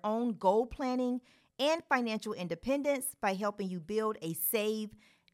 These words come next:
then spend mentality and being rewarded for doing so. Visit smartypig dot com to learn more and to start saving today.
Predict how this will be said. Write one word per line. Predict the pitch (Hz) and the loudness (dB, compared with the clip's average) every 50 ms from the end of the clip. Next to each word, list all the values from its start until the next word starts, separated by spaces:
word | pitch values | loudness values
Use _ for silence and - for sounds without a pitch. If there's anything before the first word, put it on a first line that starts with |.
| 147 147 | -8 -2
then | 180 269 311 330 349 | 0 2 2 2 2
spend | - - - - 190 165 151 147 151 139 - | 0 -2 -2 -2 -4 -4 -2 -4 -6 -6 -6
mentality | 170 165 170 - 196 175 165 165 165 170 165 165 170 - _ _ _ - | -6 -6 -6 -4 -2 0 0 0 0 -2 -4 -8 -10 -12 _ _ _ -4
and | - 202 202 | -2 -2 0
being | 180 240 269 285 302 | 0 0 0 2 2
rewarded | 339 311 240 190 180 175 180 175 | 0 0 0 0 0 0 0 0
for | 175 - 185 | -4 -4 -6
doing | 170 165 175 156 143 143 | -4 -4 -4 -4 -4 -6
so. | 151 - - 101 - - - _ _ _ _ _ _ - | -8 -10 -12 -14 -14 -16 -20 _ _ _ _ _ _ 6
Visit | 170 226 226 220 202 196 | 8 8 8 8 4 0
smartypig | - - 208 214 220 220 220 220 220 240 220 196 180 185 | 0 0 2 2 2 2 2 0 0 0 0 0 0 0
dot | 180 180 160 - - | 0 0 0 0 2
com | 294 311 320 320 320 320 330 - - | 4 6 6 6 4 2 -2 -8 -6
to | - 226 | -6 -4
learn | 190 202 208 208 202 202 | 0 2 2 2 2 2
more | 220 240 269 285 294 294 285 - _ - | 0 2 2 4 4 4 2 0 _ -4
and | 226 240 262 262 | -4 -2 -4 -4
to | - 294 | -6 -8
start | 262 - - 214 196 208 | -8 -4 -4 -4 -4 -4
saving | - - 208 196 196 196 196 196 196 | -4 -2 -2 -2 -2 -2 -4 -6 -6
today. | - - 208 151 - 71 - 139 | -6 -6 -6 -6 -6 -10 -10 -16